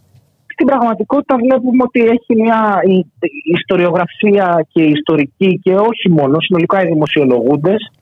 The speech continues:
ε, τείνουν να την παρουσιάσουν σαν, ε, να βλέπουν τον εαυτό τους τον καθρέφτη στη σημερινή μέρα. Δηλαδή, σαν τις πεφωτισμένες ηγεσίες που ο λαός τις παραγνωρίζει και δεν καταλαβαίνει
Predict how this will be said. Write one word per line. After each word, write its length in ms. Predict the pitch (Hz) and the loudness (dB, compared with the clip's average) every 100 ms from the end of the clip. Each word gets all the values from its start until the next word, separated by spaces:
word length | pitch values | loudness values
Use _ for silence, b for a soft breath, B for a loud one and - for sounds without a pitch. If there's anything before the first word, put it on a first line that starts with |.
| _ _ _ - | _ _ _ -6
ε, 100 | 208 220 220 214 214 214 _ | 0 2 2 2 2 0 _
τείνουν 260 | 262 262 254 | 0 2 2
να 100 | 226 | 2
την 100 | 196 | 0
παρουσιάσουν 720 | 208 196 208 202 226 - 220 220 226 | 0 -2 0 0 -2 -2 0 0 0
σαν, 320 | 208 214 214 | -2 0 2
ε, 500 | 208 202 196 190 190 - _ B B | 2 0 0 0 0 -2 _ B B
να 200 | 160 175 | -4 -2
βλέπουν 340 | 165 196 202 208 | 0 0 0 0
τον 180 | 190 | 0
εαυτό 260 | 175 165 196 | 0 -2 -4
τους 120 | 180 | -4
τον 120 | - | -4
καθρέφτη 720 | 165 160 - 160 - - 107 - - | -2 -2 -2 -4 -2 -4 -4 -6 -16
στη 200 | - 170 | -6 -4
σημερινή 460 | 156 147 143 147 151 | 0 0 2 0 0
μέρα. 360 | 127 120 110 104 | 0 0 0 0
Δηλαδή, 840 | 117 127 135 160 170 160 156 147 - _ _ _ - - | 0 0 0 2 2 2 2 0 -2 _ _ _ -12 -4
σαν 340 | 180 185 175 | -2 0 -2
τις 180 | - 156 - | -2 -2 -2
πεφωτισμένες 760 | - - 151 147 156 170 165 143 | -4 -2 -2 0 0 0 0 0
ηγεσίες 800 | 156 147 139 - 165 156 135 131 - 139 _ | -2 -2 -4 -2 0 2 0 -2 -6 -10 _
που 120 | - 147 | -2 2
ο 60 | 147 | 2
λαός 420 | 139 135 151 151 | 2 2 0 -2
τις 120 | - | -6
παραγνωρίζει 680 | 143 135 131 131 131 143 131 | -2 -2 0 0 0 0 0
και 140 | 143 | 0
δεν 120 | 135 | 0
καταλαβαίνει 1080 | 139 127 131 120 120 135 127 127 120 113 107 | 0 0 0 0 0 0 0 0 0 0 -2